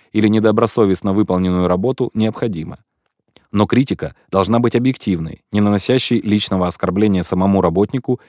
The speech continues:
и его коллегам. Также необходимое условие критических высказываний — это в итоге настрой сотрудника на положительный рабочий лад.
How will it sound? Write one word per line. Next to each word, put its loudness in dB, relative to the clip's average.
и 0
его 0
коллегам. -2
Также 2
необходимое 2
условие 2
критических -4
высказываний — -2
это -2
в 0
итоге 0
настрой 2
сотрудника -2
на 2
положительный -2
рабочий -2
лад. -6